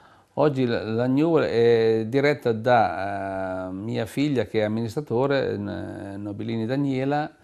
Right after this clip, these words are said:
e, e un altro socio che è Betty Alfredo, praticamente se-, è direttore commerciale. Ci avvaliamo di montatori esterni quando c'è da fare i montaggi nei cantieri esterni.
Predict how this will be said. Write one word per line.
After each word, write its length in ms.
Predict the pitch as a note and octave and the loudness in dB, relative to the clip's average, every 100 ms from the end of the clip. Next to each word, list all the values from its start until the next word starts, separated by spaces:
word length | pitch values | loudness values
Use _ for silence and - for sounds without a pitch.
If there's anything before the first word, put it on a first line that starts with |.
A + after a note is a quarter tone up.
| - _ | -20 _
e, 200 | - G2+ | -6 -6
e 80 | - | -4
un 120 | G#2 | 0
altro 240 | A#2 A2 A#2 | 0 -2 -4
socio 440 | - A#2 G2+ G2 | 0 0 -2 -8
che 140 | - G2+ | -4 -4
è 40 | |
Betty 300 | G#2 G#2+ - | -4 -6 -4
Alfredo, 540 | C3 - A#2+ A#2+ C3 | -6 -4 -4 -2 -4
praticamente 560 | B2+ G2+ G2+ A2+ A2 G2+ | -6 -8 -8 -8 -8 -8
se-, 220 | - A2 | -6 -4
è 100 | - | -4
direttore 460 | G2+ A2 A2 A2+ G#2+ | -4 -4 -2 -2 -2
commerciale. 880 | A#2+ B2+ C#3+ - A2+ A2+ B2 C3+ D#3 - G2 - | -2 -2 -4 -2 0 0 0 -4 -8 -10 -10 -8
Ci 200 | - A2+ | -2 -2
avvaliamo 560 | - G2 G2+ G#2+ A2 G#2 | 0 0 2 2 2 0
di 220 | F#2+ A2 | -4 -4
montatori 580 | G2+ G2+ F2+ G2 G#2+ A2 | -4 -4 -6 -4 -2 -2
esterni 760 | C3+ - A2+ A#2+ B2+ C3 G#2 G2 | -2 -4 -2 0 0 -4 -6 -8
quando 280 | - G2 G2 | -10 -8 -8
c'è 160 | F2 F2+ | -8 -10
da 100 | E2+ | -8
fare 240 | - F#2+ | -4 -4
i 20 | |
montaggi 600 | F#2 F2+ - F2+ F2+ F2+ | -4 -6 -6 -6 -8 -10
nei 140 | F2+ F#2 | -10 -12
cantieri 400 | F#2+ - - E2+ | -14 -12 -12 -14
esterni. 420 | - - - | -16 -18 -18